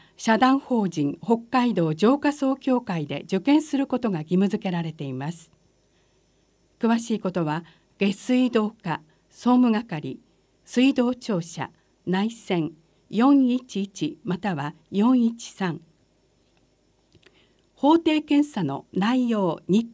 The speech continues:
程の問い合わせ先、社団法人北海道浄化総協会、電話番号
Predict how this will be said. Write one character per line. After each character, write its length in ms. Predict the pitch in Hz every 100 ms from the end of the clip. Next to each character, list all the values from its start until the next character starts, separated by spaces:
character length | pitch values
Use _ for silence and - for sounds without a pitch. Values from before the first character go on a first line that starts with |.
| -
程 180 | 311 285
の 220 | 247 -
問 300 | - 220 240
い 60 |
合 80 | 220
わ 80 | 214
せ 140 | 226
先、 460 | 185 175 - 151 - _ _ _ _ _ _
社 180 | - 226
団 220 | 247 254
法 260 | 254 220 196
人 320 | 175 147 - _ _ _
北 160 | - 240 -
海 240 | 294 269
道 200 | 208 170
浄 240 | 160 220 285
化 140 | 285
総 260 | - 254 233
協 240 | 233 180
会、 340 | 170 143 127 - _ _ _ _ _ -
電 180 | 196 262
話 100 | 247
番 260 | 233 202 160
号 300 | 139 117